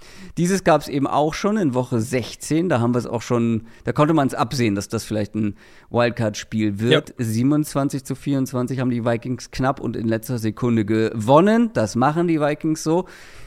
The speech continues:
Speaker 1: Ähm, wir haben auch mehrfach jetzt schon darüber gesprochen, dass die Vikings wirklich alles können, von gut bis böse, also von richtig stark spielen bis richtig schlecht spielen.
Speaker 2: Mhm.
Speaker 1: Ähm, aber so ein bisschen ist das ja auch bei den Giants der Fall, aber nicht ganz so,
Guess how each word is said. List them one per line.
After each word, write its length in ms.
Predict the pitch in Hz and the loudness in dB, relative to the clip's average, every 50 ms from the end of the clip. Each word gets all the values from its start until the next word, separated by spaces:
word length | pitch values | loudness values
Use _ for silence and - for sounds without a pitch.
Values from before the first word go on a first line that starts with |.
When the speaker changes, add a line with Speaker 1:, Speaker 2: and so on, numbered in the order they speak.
| - - - - - - - | -18 -20 -20 -20 -20 -8 -2
Speaker 1:
Ähm, 300 | 151 147 143 147 156 - - - - - - | 0 0 0 0 -2 -6 -10 -18 -20 -16 -10
wir 600 | - 127 131 151 160 170 175 175 175 170 165 - | -8 -6 -4 -2 2 4 4 6 6 4 2 0
haben 360 | - - 110 123 151 185 208 | 0 2 4 4 6 6 4
auch 320 | 185 - 147 160 160 127 - | 2 2 2 2 2 2 2
mehrfach 440 | 127 127 135 165 175 - 120 110 117 | 2 4 4 4 2 2 -2 -4 -4
jetzt 160 | 110 98 - | -4 -4 -2
schon 140 | - 107 104 | -2 0 0
darüber 260 | 98 92 92 - 95 | 0 0 -2 -2 -2
gesprochen, 420 | 92 95 - - 104 98 98 107 95 | -4 -4 -4 -2 -2 -2 0 0 -2
dass 140 | 98 - | -2 -4
die 160 | - 110 101 101 | -4 -4 0 2
Vikings 400 | 101 107 107 - 110 104 - - | 2 2 2 0 -4 -4 -2 -4
wirklich 460 | 110 107 - 104 - - - - - | -4 -4 -4 -4 0 4 2 4 4
alles 300 | - 117 120 110 - - | 4 2 2 2 0 -2
können, 240 | - 104 92 90 90 | -2 -2 -2 -2 -2
von 320 | - - 135 139 135 120 - - - - | 0 2 2 4 2 0 -2 -6 -10 -6
gut 280 | - 147 139 117 - - | -2 -2 -2 -2 0 -2
bis 180 | 131 113 - - | -2 -2 -2 -2
böse, 540 | - 127 120 113 104 101 101 107 131 - - | -2 0 0 0 2 2 0 0 -2 -2 -2
also 460 | - 107 113 117 107 117 113 113 104 | 0 0 0 2 0 0 0 -2 -2
von 420 | - 120 117 117 113 113 - - | -2 -2 -2 0 -2 -2 -4 -4
richtig 380 | 110 113 123 127 - 127 113 - | -4 -4 -4 -4 -4 -4 -6 -4
stark 280 | - - 117 117 117 - | -2 0 0 0 0 -2
spielen 360 | - - 123 117 113 107 107 | -4 -4 -2 0 0 0 0
bis 280 | 110 107 107 - - | 0 -2 -4 -4 -6
richtig 300 | - 117 110 110 117 110 | -6 -6 -4 -4 -4 -4
schlecht 220 | - 120 120 - - | -4 -4 -4 -4 -6
spielen. 260 | - - 135 135 127 131 - - | -6 -4 -2 -2 -2 -4 -8 -10
Speaker 2:
Mhm. 260 | 117 101 92 117 123 - _ _ _ _ _ _ - | -10 -8 -8 -8 -10 -10 _ _ _ _ _ _ -2
Speaker 1:
Ähm, 260 | 147 139 131 127 127 - | 2 2 4 4 2 0
aber 180 | 127 127 143 131 | 0 0 0 2
so 100 | 123 135 | 2 0
ein 80 | 131 | 0
bisschen 300 | 135 160 - - 233 - | 0 0 -2 -2 -4 -2
ist 140 | 180 165 - | -2 -2 -4
das 100 | 175 165 | -4 -2
ja 120 | - - | -4 -4
auch 100 | - - | -4 -6
bei 160 | - - 170 156 | -6 -4 -4 -2
den 180 | 147 139 127 | 0 -2 -2
Giants 500 | 104 - 131 151 196 220 202 151 - - | 0 0 0 0 0 0 -2 -2 -4 -6
der 140 | - 110 104 | -6 -6 -6
Fall, 640 | 104 - - 117 107 104 107 107 104 104 104 98 - | -6 -6 -4 -2 0 2 2 2 2 2 0 -2 -2
aber 220 | - 107 117 135 135 | -2 -2 0 2 2
nicht 220 | 139 131 - - | 0 0 0 0
ganz 240 | 143 139 143 143 - | 0 2 2 0 0
so, 360 | 147 143 139 135 131 131 131 | 0 2 2 2 0 0 -4